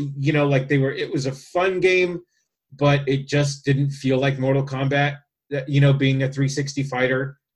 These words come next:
to me. Um, when they went back to two D, um, that's, that's when I,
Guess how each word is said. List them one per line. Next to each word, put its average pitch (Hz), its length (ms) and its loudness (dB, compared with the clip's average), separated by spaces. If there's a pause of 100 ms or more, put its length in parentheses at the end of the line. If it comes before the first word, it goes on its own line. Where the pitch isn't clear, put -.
(180)
to 151 100 0
me. 156 380 0 (420)
Um, 127 540 2 (320)
when 143 280 2
they 165 140 4
went 139 400 0
back 160 380 0
to 139 480 2
two 143 200 2
D, 123 460 -2 (920)
um, 131 320 -2
that's, 139 440 -2 (340)
that's 147 300 0
when 135 160 2
I, 123 260 0